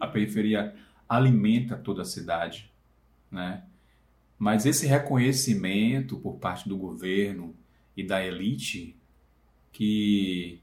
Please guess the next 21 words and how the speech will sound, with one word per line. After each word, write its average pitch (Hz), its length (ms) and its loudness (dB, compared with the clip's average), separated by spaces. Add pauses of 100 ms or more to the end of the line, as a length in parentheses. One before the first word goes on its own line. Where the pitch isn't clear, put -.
que 113 100 -6
é, - 120 -8
que - 160 -10
é 131 40 -4
pendente, 131 680 -2 (760)
né? 98 240 -4
Só - 160 -6
quer 135 160 -2
usar 107 760 2
a - 80 -8
periferia, 87 600 -10
só 98 100 -10
quer 120 120 -4
usar 101 340 0
o 92 160 -4
povo 85 400 -12 (500)
e 101 60 -4
não 110 100 2
quer 123 120 -2
reconhecer 110 880 0
a 104 60 2